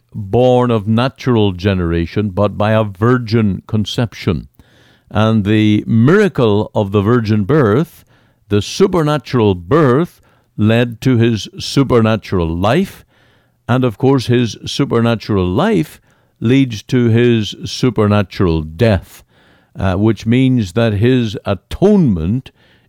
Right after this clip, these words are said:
is of infinite eternal power. And our hope is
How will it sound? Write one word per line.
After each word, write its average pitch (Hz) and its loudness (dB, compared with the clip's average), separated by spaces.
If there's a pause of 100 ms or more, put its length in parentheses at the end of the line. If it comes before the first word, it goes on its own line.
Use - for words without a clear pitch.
(100)
is 123 0 (100)
of 110 2 (460)
infinite 104 0 (500)
eternal 101 0
power. 85 -4 (560)
And 90 -2
our 160 2
hope 135 2 (400)
is 110 0